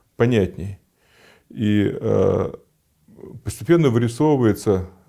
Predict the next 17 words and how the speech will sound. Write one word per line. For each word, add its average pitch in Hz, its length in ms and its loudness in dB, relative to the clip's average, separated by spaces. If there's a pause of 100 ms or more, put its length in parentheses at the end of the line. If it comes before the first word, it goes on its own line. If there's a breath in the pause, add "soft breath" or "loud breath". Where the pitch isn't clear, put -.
(160)
смысл 120 440 -6
нашей 107 300 -4
жизни. 92 460 -8 (760 soft breath)
А - 100 -6
смысл 123 360 -4
нашей 117 280 0
жизни, 131 400 -2
будь, 113 480 -6
э, 92 420 -6
то, 90 340 -2 (220)
э, 92 640 -8
жизнь 95 280 -4
инвалида 101 640 -2 (420)
или 95 200 -6
жизнь 90 320 -8 (500 soft breath)
обычного 110 460 -4
человека, 98 720 -6